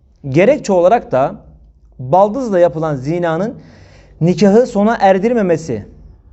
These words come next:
baldızla olan evlenme yasağının ebedi değil, geçici olmasından kaynaklanma-, kaynaklanmaktadır denildi. Evet arkadaşlar, bu olay oldu. Buradan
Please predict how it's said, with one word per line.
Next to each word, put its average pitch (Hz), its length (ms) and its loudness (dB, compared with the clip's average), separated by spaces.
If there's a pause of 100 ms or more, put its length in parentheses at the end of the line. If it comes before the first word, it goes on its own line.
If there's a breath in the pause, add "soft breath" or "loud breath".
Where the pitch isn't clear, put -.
(540)
baldızla 196 520 2
olan 175 260 0
evlenme 180 420 0
yasağının 190 460 -4 (160)
ebedi 165 460 0
değil, 190 500 -2
geçici 156 340 -2
olmasından 175 720 -2
kaynaklanma-, 170 840 -2 (160)
kaynaklanmaktadır 165 840 -2
denildi. 139 420 -2 (420)
Evet 220 180 -2
arkadaşlar, 135 540 -4
bu 247 260 -2
olay 208 160 2
oldu. 117 360 -4 (880)
Buradan 180 460 0